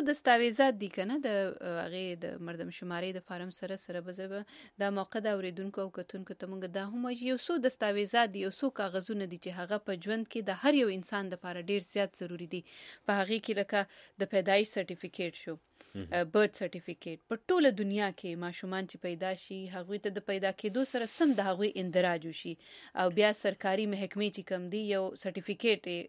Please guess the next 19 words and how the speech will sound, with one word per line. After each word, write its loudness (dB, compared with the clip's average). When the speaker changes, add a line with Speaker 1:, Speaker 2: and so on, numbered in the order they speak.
Speaker 1:
کور 0
ته -6
راولېږي -8
که -8
نه، -8
یا 10
وله 6
ورکړي 4
یا 6
یې -2
کور 4
ته -2
راولېږي -2
وروسته. -8
نو 0
هغه 6
لاولنی 8
سرټیفیکیټ -6
چې -8